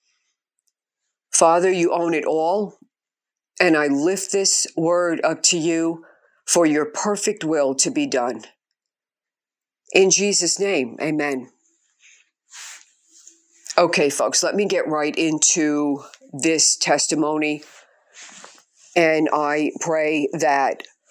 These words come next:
you would gain hope and a little bit more comfort at this time with what you're going through.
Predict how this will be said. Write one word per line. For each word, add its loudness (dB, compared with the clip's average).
you 4
would 2
gain -2
hope -4
and 2
a 2
little 0
bit -4
more 0
comfort -2
at 0
this 2
time -2
with 2
what 0
you're -2
going 0
through. -2